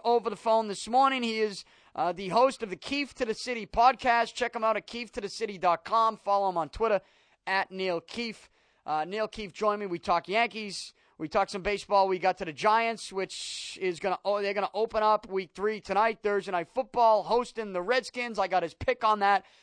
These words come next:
Stick around after this conversation because, uh, I will close the show out with my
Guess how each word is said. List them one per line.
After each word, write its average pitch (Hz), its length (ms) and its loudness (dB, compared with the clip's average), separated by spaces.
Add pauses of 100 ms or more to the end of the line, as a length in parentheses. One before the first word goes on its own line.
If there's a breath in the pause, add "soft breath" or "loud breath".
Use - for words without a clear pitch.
(140 soft breath)
Stick - 420 -2
around 320 380 6
after 285 240 4
this 269 140 -4
conversation 269 920 2 (340 soft breath)
because, 233 440 0
uh, 233 340 6
I 233 160 6
will 277 240 6
close 294 360 6
the 269 100 -6
show 254 240 2
out 240 180 8
with 254 220 4
my 233 540 6